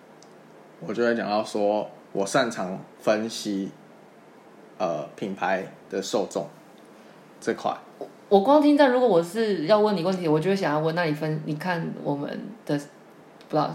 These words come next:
Speaker 2: 公司或商品，你有什么看法？我下一句可能就会问这个。
Speaker 1: 嗯。
Speaker 2: 所以你可以自己先，先提出来啊。比如我看你们公司什么什么，就他们卖点是什么，blah blah blah。
Speaker 1: 这，这当然会啊。
Speaker 2: 嗯。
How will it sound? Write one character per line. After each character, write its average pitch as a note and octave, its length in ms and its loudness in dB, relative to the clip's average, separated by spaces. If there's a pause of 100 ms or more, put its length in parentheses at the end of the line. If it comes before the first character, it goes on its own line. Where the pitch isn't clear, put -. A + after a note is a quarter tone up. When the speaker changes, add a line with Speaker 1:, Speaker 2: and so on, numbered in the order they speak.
Speaker 2:
公 E3 220 4
司 E3 180 -6
或 E3+ 140 0
商 D#3+ 220 -2
品， D3 180 -4
你 C#3+ 60 -4
有 D3 80 -2
什 D3+ 100 -8
么 - 100 -12
看 D3 240 -10
法？ - 320 -18
我 E3 100 -10
下 E3 200 -2
一 - 20 0
句 D#3+ 100 -6
可 D#3 80 -8
能 C#3+ 80 -6
就 C#3+ 80 -6
会 C#3 40 -6
问 C#3 220 -6
这 - 100 -12
个。 - 180 -18
Speaker 1:
嗯。 - 280 -2
Speaker 2:
所 B3+ 100 4
以 B3 40 2
你 A3+ 40 2
可 A3+ 80 4
以 A3+ 40 6
自 A3+ 120 -2
己 G#3 80 -2
先， D#3+ 260 -4
先 E3+ 200 -4
提 C#3+ 200 -6
出 D3 200 -4
来 - 60 -4
啊。 D#2 220 -10 (800)
比 F3+ 80 -6
如 F#3+ 80 4
我 F#3 60 2
看 F#3+ 180 -2
你 E3 40 -2
们 D3 160 -2
公 D#3 200 2
司 D#3 280 -4
什 D#3 120 -6
么 D#3 140 -4
什 B2+ 100 -12
么， - 80 -10 (760)
就 F#3+ 100 -4
他 F#3+ 120 4
们 F3 80 -2
卖 F#3 180 4
点 D3 220 -2
是 D3+ 80 -4
什 D#3 100 -6
么， C#3 160 -8
blah B2+ 140 -6
blah B2+ 140 -8
blah。 - 200 -12 (680)
Speaker 1:
这， D3 100 -2
这 D3 160 -2
当 C3 180 2
然 G#2+ 100 -2
会 G#2 160 -2
啊。 - 180 -6 (380)
Speaker 2:
嗯。 D3+ 140 -4